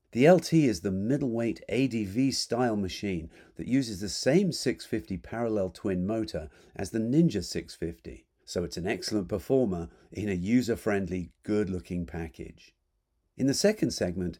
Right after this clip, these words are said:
I chat with one of my dearest industry friends, now retired Honda P R executive John Seidel. John's fascinating career spans some thirty years with Big Red and gave him some great experiences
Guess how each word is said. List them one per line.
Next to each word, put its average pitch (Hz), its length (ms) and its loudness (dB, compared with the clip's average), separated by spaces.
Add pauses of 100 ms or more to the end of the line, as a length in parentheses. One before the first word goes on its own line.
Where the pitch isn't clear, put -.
(300)
I 139 120 2
chat - 320 0
with 98 120 -6
one 110 160 0
of 107 60 0
my 90 160 -2
dearest 107 560 0
industry 92 460 -4
friends, 85 500 -6 (140)
now 98 320 2
retired 104 600 0 (100)
Honda 117 340 0
P 101 240 -2
R 95 180 2
executive 87 720 -6 (260)
John 92 380 0
Seidel. 85 760 -8 (540)
John's 131 340 4
fascinating 127 800 -2
career 107 480 0 (200)
spans 127 520 -2
some 101 240 -4
thirty 160 560 -2
years 107 400 0
with 87 300 -8
Big 87 240 -6
Red 80 420 -6 (160)
and 107 160 -2
gave 113 260 4
him 92 140 -2
some 85 220 -6
great 110 460 0
experiences 92 880 -2